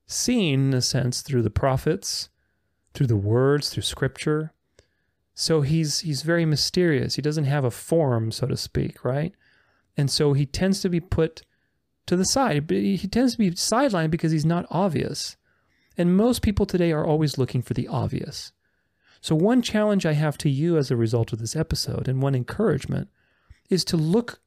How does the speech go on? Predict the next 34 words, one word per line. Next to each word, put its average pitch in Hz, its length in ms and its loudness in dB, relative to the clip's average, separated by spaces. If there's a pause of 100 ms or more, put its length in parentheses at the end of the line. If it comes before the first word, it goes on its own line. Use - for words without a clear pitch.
(140)
and 139 220 2
learn 170 220 2
to 160 120 -4
look 147 160 -2
for - 100 -6
the 113 100 -2
non-obvious 104 600 -2
in - 80 -6
your 85 100 -4
life. - 360 -8 (800)
Learn 240 360 4
to 226 100 0
look 214 180 2
for 190 120 -2
the 165 80 2
non-obvious 147 580 0
and 165 240 -4
to - 160 -6 (520)
appreciate 180 920 0 (520)
what 135 200 2
is 127 140 -2
not 147 300 -2
immediately 123 540 -2
obvious, - 640 -8
what 131 80 0
is 135 100 -4
not 160 340 -4 (360)
clear, 202 320 0
what 127 120 2
is 127 100 -2
mysterious. 156 1000 -2 (1160)
Learn 156 200 0
to 160 100 0
see, 139 420 -2